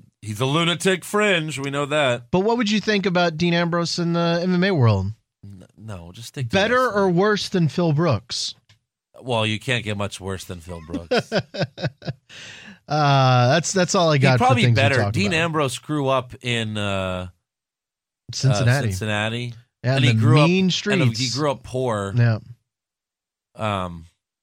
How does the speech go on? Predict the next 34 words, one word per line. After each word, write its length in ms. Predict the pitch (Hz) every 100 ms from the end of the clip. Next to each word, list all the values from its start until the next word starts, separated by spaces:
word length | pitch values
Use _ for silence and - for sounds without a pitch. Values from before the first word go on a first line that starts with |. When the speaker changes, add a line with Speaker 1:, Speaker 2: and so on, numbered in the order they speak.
| _ _ _ _ _ - 123
Speaker 1:
and, 160 | 135
you 80 | 156
know, 140 | 156 127
when 160 | 131
he, 60 | 135
you've 180 | 156 151
seen 220 | - 123
those 220 | 107 95
old 160 | 110 101
matches 420 | 98 107 - 90
of 100 | 95
Ambrose, 460 | 92 104 95 87 -
those 160 | 143 147
Speaker 2:
Mm-hmm. 100 | 165
Speaker 1:
indie 100 | 113
matches 480 | 117 120 120 127 123
where 160 | 101 101
they're 180 | 98 85 - _ _ _ _ _ _ _
using 260 | 117 123 123
a 80 |
fucking 320 | 107 120 104 95
chainsaw 520 | - 120 127 123 127
on 160 | 131 127
each 180 | 123
other, 320 | 135 131 135 110
he's 340 | 101 113 117
just, 200 | 110 101
it's, 200 | 113 - - -
it's 220 | 120 -
nasty. 640 | 107 107 113 113 - 92 90
Speaker 2:
I, 120 | 151
I 140 | 139 156
will 180 | 165 214
say, 500 | - 190 180 160 143